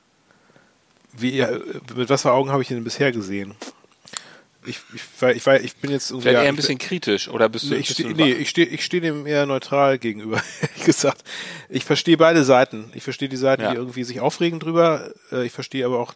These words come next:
Speaker 1: die Seite, die irgendwie sagt, äh, nee, unterm Strich werden einfach mehr richtige Entscheidungen
Speaker 2: Ja, also,
Speaker 1: gefällt durch den var.
Speaker 2: ja, das,
Speaker 1: Also,
Speaker 2: also ich fand, ich
Speaker 1: ja.
Speaker 2: fand, es war jetzt wirklich sehr auffällig.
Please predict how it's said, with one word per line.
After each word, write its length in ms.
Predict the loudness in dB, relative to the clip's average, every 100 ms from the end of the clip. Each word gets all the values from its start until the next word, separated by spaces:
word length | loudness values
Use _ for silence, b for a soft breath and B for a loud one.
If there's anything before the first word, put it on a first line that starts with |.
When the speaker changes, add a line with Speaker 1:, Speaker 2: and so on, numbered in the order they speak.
| -12
Speaker 1:
die 120 | -6
Seite, 320 | -2 -2 -2
die 80 | -6
irgendwie 240 | -6 -6 -4
sagt, 400 | -2 -2 -6 -20 B B B B B B B -2
äh, 220 | 0 2
nee, 160 | 2 0
unterm 240 | -2 -4
Strich 480 | -2 0 0 -2 -10 0
werden 260 | 2 2
einfach 340 | -4 -6 -6 -6
mehr 200 | -4 -4
richtige 300 | -4 -8 -8
Entscheidungen 520 | -6 0 2 0 -4
Speaker 2:
Ja, 80 | -6
also, 220 | -4 -4
Speaker 1:
gefällt 240 | -4 -6 -10
durch 100 | -12
den 180 | -8
var. 80 | 0
Speaker 2:
ja, 140 | 2 2
das, 160 | -2
Speaker 1:
Also, 80 | -4
Speaker 2:
also 160 | -6 -8
ich 140 | -4
fand, 220 | -2 -2
ich 60 | -4
Speaker 1:
ja. 60 |
Speaker 2:
fand, 180 | -2 -2
es 120 | 0 2
war 80 | 4
jetzt 180 | 2
wirklich 220 | -2 -8 -4
sehr 300 | 0 0 -2
auffällig. 800 | -6 -4 -4 0 -2 -4 -14